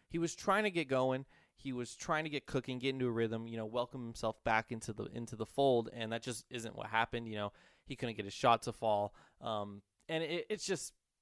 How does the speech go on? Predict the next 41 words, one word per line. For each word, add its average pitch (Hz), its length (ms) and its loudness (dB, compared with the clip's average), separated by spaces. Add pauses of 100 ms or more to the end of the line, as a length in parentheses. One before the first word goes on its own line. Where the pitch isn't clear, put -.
(120)
one 175 260 8
of 139 100 6
those 107 260 0
things. 113 520 -2
You 120 60 -2
know, 110 280 0
he 131 220 -10
didn't 156 340 -4 (840)
put 196 160 2
up 175 160 2
the 170 80 -4
numbers 151 360 2
that 143 100 0
you 139 100 0
expect 135 340 -2
him 135 60 -10
to 127 80 -4
put 120 220 -6
up, 120 160 -6
and 120 80 -10
he 120 60 -14
didn't, 123 220 -12
you 120 60 -10
know, 110 220 -6 (640)
look 196 400 6
a 151 100 0
hundred 151 200 2
percent, 135 420 -2
absolutely, 123 760 2
but 123 260 0
at 143 120 -4
the 180 120 -6
end 170 100 -4
of 113 80 -6
the 110 60 -8
day, 123 260 2
I 107 80 2
mean, 107 160 -4
he 147 180 -10
still 139 480 0
looked - 440 0